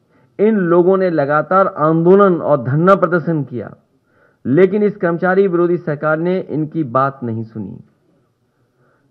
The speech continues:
कमेटी भी बनाई, आश्वासन भी दिया,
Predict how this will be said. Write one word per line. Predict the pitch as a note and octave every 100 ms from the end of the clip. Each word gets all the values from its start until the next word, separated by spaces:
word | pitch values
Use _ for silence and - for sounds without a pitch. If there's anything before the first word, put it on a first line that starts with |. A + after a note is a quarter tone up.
| -
कमेटी | F#3 A3+ A#3 C4+
भी | B3
बनाई, | F3+ C#3+ A2 - _ _ _ _ _ _ _ _ _ _ _ _ _ _ _ _
आश्वासन | - F3+ F3+ A#3 A3 C4 A#3+
भी |
दिया, | G3 E3+ A#2